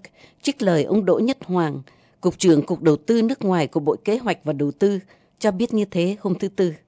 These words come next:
Một thông báo của chính phủ Việt Nam hôm ba mươi tháng mười hai cho biết, giới hữu trách nhắm tới mục tiêu thu hút từ mười lăm tới mười sáu tỷ đô la F D I trong năm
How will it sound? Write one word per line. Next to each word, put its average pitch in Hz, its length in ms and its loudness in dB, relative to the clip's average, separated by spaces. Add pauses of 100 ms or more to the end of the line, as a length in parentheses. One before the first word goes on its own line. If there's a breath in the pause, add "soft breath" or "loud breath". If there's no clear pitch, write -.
(1080 soft breath)
Một 185 180 -2
thông 269 180 2
báo 233 200 0
của 208 120 -2
chính 208 180 -4
phủ 156 200 -2
Việt 143 220 -2
Nam 220 340 0
hôm 220 200 0
ba 220 100 0
mươi 214 260 0
tháng 220 160 -4
mười 160 100 0
hai 190 300 -4
cho 202 120 -4
biết, 196 200 -6 (560 soft breath)
giới 226 220 0
hữu 202 160 2
trách - 280 -6
nhắm 214 200 0
tới 233 200 0
mục 220 240 -2
tiêu 214 280 -2 (400 soft breath)
thu 247 140 -2
hút 269 240 -4
từ 175 100 2
mười 143 160 0
lăm 196 280 -4 (200)
tới 202 240 0
mười 208 160 -2
sáu 185 240 -2
tỷ 175 200 -2
đô 160 140 0
la 196 300 -2
F 214 180 -4
D 185 420 -2
I 170 100 -6 (300 soft breath)
trong 202 200 -4
năm 196 140 -2